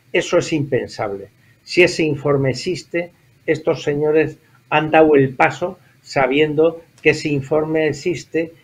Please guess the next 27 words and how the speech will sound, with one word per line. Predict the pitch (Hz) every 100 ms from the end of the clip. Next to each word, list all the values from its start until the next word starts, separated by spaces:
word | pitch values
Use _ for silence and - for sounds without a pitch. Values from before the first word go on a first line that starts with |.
| _ _
y | 170 156 156
que | 170
ese, | 160 - 165 170 165 165 -
eh, | 151 143 139 131 127 123 123 - _ _ _ _ _ 151
mm, | 131 127 127
esos | - 143 139
saharauis | 147 139 143 160 139 113 104 - _ _ _ -
por | - 139 131
la | 127
paz | 160 143 - _ _ _ _
son | - 151 156 156
la | 151 135 131
tapadera | 127 131 131 151 147 156 - _ -
del | 123 123
servicio | - 123 131 135 143
secreto | 139 131 127 127 123
marroquí. | 120 107 107 104 - _ _ -
Entonces, | 139 170 165 - - _ _ -
eh, | 135 135 127 127 139 -
Román | 135 139 139 180 175 -
Paladino, | 156 151 147 151 151 170 - _ _
a | -
ver | 135 139
si | 160
se | - 143
me | 143
entiende, | 139 139 180 165 120 104 101